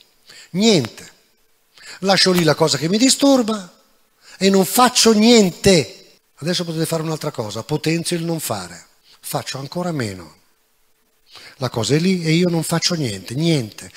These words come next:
ancora più niente di prima. Adesso, se state attenti, scendete sempre di più in questa sensazione del non fare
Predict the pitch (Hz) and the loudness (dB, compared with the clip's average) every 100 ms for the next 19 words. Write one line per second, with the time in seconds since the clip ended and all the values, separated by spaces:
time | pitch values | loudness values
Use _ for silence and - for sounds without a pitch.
0 | - - 151 - 190 165 151 156 196 202 | -12 -4 -4 -2 -2 -2 -2 0 0 2
1 | 190 180 147 113 98 82 _ _ _ - | 0 -2 -4 -6 -8 -16 _ _ _ -20
2 | - - - 180 170 135 127 - 139 131 | -20 -16 -4 0 0 0 -2 -2 -2 -2
3 | - 113 104 98 143 160 _ _ _ - | -4 -6 -6 -10 -14 -14 _ _ _ -20
4 | - - 196 196 160 - 135 - 185 160 | -8 -2 -2 0 0 0 -2 -2 -2 -2
5 | 151 143 131 127 143 _ _ _ _ _ | -4 -4 -6 -6 -8 _ _ _ _ _
6 | _ _ _ _ _ _ - 160 190 - | _ _ _ _ _ _ -12 -6 -4 0
7 | 156 175 156 175 - 208 202 180 180 175 | 2 2 2 0 0 0 0 0 0 -2
8 | - 113 95 85 - | -4 -6 -8 -12 -16